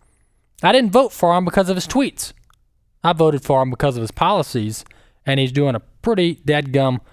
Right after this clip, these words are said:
good job. Back to our country and what we're facing, and why I think Washington, D C is one of the most unproductive towns in America.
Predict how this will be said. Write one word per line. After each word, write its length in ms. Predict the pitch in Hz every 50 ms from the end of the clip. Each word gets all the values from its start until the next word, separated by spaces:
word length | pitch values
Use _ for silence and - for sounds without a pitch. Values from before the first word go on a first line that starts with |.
| _ _ 131
good 300 | 123 127 120 113 110 110 - _ - _ _ _ _ -
job. 480 | 117 156 156 147 120 101 98 101 - - - _ _ _ _ _ _ _ _ _ _ - -
Back 320 | 113 190 214 254 254 - -
to 100 | - 220
our 160 | 196 160 147
country 440 | - - 180 196 196 - 165 151 127
and 140 | 123 127 139
what 140 | 160 -
we're 100 | 131 127
facing, 600 | 117 - - 151 165 151 - - 110 107 110 110 - - - - - - _ _
and 200 | 156 151 151 156
why 240 | 156 170 180 185 214
I 40 | 226
think 260 | - - 220 175 143
Washington, 640 | 143 139 151 180 220 208 - 202 175 156 156 139 131
D 180 | 147 160 147
C 240 | - - 196 202 180
is 120 | 139 -
one 140 | - 175 170
of 80 | 151 127
the 140 | 165 202 208
most 320 | 165 151 147 - - -
unproductive 840 | - 160 185 185 - - 151 135 143 170 175 - - 120 104 101 - _ _ _ _ _ _ _
towns 580 | - - 185 196 170 131 113 107 101 - - - - -
in 120 | 131 117
America. 580 | 104 113 175 240 233 180 - - 123 117 123